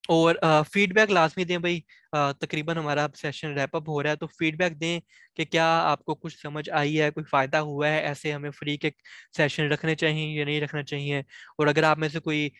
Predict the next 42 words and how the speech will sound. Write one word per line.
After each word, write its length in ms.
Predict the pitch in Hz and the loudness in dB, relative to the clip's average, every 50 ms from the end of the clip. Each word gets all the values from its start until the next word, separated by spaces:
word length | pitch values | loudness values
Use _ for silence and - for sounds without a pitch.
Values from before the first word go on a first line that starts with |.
| _ _ _ | _ _ _
कोर्स 300 | - 151 151 160 147 - | -4 -2 -2 -2 -2 -4
ज्वाइन 260 | - 151 151 147 147 | -4 -2 -2 -2 -2
करना 260 | 143 156 143 143 151 147 | -2 -4 -2 -2 -4 -4
चाहता 320 | - 151 147 143 - 165 | -4 -6 -6 -4 -4 -4
है 60 | 160 | -4
तो 180 | 151 - 156 151 | -2 -4 -4 -4
भी 120 | 147 160 | -2 -4
मुझे 200 | 160 160 160 160 | -4 -4 -6 -6
चैट 240 | 151 - 147 139 135 - | -4 -2 -2 -2 -2 -4
में 100 | 156 143 | -8 -6
बता 200 | 135 143 135 139 | -4 -4 -4 -4
सकता 320 | - 156 - _ - 147 | -6 -10 -8 _ -4 -2
है। 240 | 147 151 147 147 135 - _ _ _ _ _ _ _ _ - | 0 0 -2 -2 -4 -8 _ _ _ _ _ _ _ _ -4
अ, 40 | |
आप, 540 | 143 139 135 135 135 - 147 143 143 143 175 - 175 | -2 -2 0 -2 0 0 0 0 0 -2 -6 -10 -8
अ, 180 | 151 143 139 139 | -6 -6 -6 -8
उस 140 | 147 139 - - | -8 -12 -12 -10
नंबर 220 | 147 143 151 156 | -8 -6 -4 -2
पे 80 | 156 165 | 0 0
भी 80 | 160 | 0
मैसेज 320 | 160 156 147 139 - 151 - | 0 0 -2 -2 -4 -8 -10
कर 120 | - 147 | -8 -8
सकते 260 | - - 143 - 160 | -8 -10 -6 -2 0
हैं, 60 | 151 143 | 2 2
वैसे 220 | 139 135 - 175 | 0 0 0 -2
भी 80 | 165 156 | -4 0
चैट 240 | - 165 151 147 | 0 0 0 0
में 80 | 160 156 | -2 -4
बता 200 | 151 - 147 139 | -2 0 0 0
दें 120 | 135 147 | 0 -2
ताकि 240 | 139 147 139 131 143 | -2 -2 -2 -2 -4
मुझे 180 | 143 139 131 147 | -6 -4 -4 -2
आइडिया 360 | 147 139 139 139 135 160 156 | 0 0 0 0 0 0 0
हो 140 | 156 151 139 | 0 -2 -2
जाए 120 | 139 151 | -4 -6
कितने 300 | - - 143 - - 151 | -8 -8 -12 -8 -8 -4
लोग 220 | 147 147 143 139 127 | -4 -4 -4 -4 -4
ज्वाइन 180 | 143 139 135 | -4 -4 -4
करना 180 | 131 147 139 143 | -4 -4 -4 -4
चाह 220 | - - 135 131 | -2 0 0 0
रहे 120 | 131 135 135 | 0 0 -2
हैं। 80 | 131 | -4